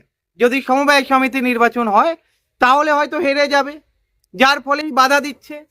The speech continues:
তবে আমার প্রশ্ন তো অন্যদিকে, প্রশ্ন হচ্ছে যখন বাধা দিচ্ছে, সিপিআইএম এর যারা কর্মীরা রয়েছে তারা, মানে, পাল্টা কেন দিচ্ছে না?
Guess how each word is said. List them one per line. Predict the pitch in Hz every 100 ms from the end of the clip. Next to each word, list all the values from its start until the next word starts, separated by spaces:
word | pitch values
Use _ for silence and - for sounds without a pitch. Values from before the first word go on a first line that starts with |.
| _ _ _
তবে | 285 311
আমার | 294 302 311
প্রশ্ন | 294 285 302
তো | 311
অন্যদিকে, | 311 349 320 214 127 - _ _ _ _ 247
প্রশ্ন | 294 - 330 330
হচ্ছে | 320 - 269 233 285 - _ _ _
যখন | 185 226 269 240
বাধা | 214 233 294
দিচ্ছে, | 277 220 - 190 202 269 _ _ _ _ -
সিপিআইএম | 277 294 294 277
এর | 285 277
যারা | 277
কর্মীরা | 277 277 285 302 294
রয়েছে | 269 254 233 208 185 220 - _ _ _
তারা, | 269 285 294 294 285 277 _ _ _ _ -
মানে, | 269 285 -
পাল্টা | 269 285 262 302
কেন | 294 294 294
দিচ্ছে | 277 277 - 277
না? | 262